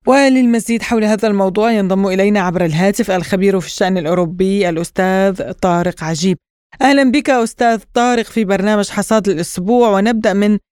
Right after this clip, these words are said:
هذه الدول الغربية التي أعاقت اتفاق مجلس الأمن على نص بيان حول تفجير السيل الشمالي أو إدانة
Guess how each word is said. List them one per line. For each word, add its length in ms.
هذه 420
الدول 240
الغربية 500
التي 300
أعاقت 840
اتفاق 540
مجلس 380
الأمن 320
على 380
نص 360
بيان 400
حول 280
تفجير 500
السيل 560
الشمالي 520
أو 480
إدانة 500